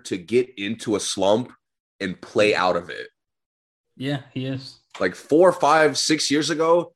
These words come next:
Speaker 1: if Tannehill had the four pick game after Henry gets hurt,
Speaker 2: Yeah. So
Speaker 1: you, you, you might be looking at a new quarterback in Tennessee.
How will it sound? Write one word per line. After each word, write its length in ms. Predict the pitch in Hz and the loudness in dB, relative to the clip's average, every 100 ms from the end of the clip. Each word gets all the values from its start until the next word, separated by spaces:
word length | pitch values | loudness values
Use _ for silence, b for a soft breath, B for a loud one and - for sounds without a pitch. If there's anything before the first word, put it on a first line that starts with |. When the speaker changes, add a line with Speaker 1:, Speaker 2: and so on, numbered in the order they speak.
| _ | _
Speaker 1:
if 180 | 107 - | -8 -6
Tannehill 580 | - 139 156 160 160 | -2 0 2 2 2
had 220 | 143 143 127 | 0 -2 -2
the 80 | 107 | -6
four 300 | - 135 139 | -2 -2 0
pick 240 | 151 127 | -2 -2
game 360 | 123 139 143 139 | -4 -4 -4 -6
after 360 | 113 117 - 113 | -6 -6 -4 -4
Henry 320 | 117 131 135 | -4 -6 -10
gets 280 | 120 127 - | -8 -8 -6
hurt, 320 | 123 139 131 _ _ _ _ _ _ | -4 -4 -6 _ _ _ _ _ _
Speaker 2:
Yeah. 260 | - 110 107 _ _ _ _ _ _ _ _ _ _ _ - | -6 -6 -6 _ _ _ _ _ _ _ _ _ _ _ -6
So 280 | 135 123 113 | 0 0 0
Speaker 1:
you, 180 | 127 101 | -2 0
you, 200 | 123 135 | 2 2
you 280 | 120 107 135 | 2 -2 0
might 240 | 139 143 | 2 0
be 60 | 131 | 0
looking 260 | 131 123 | -2 0
at 100 | 113 | 0
a 60 | 113 | 0
new 140 | 117 | -2
quarterback 520 | 120 127 117 98 92 - | -6 -2 0 0 -4 -6
in 100 | 90 | -6
Tennessee. 680 | 104 101 98 - 92 76 | -4 -4 -10 -10 -10 -12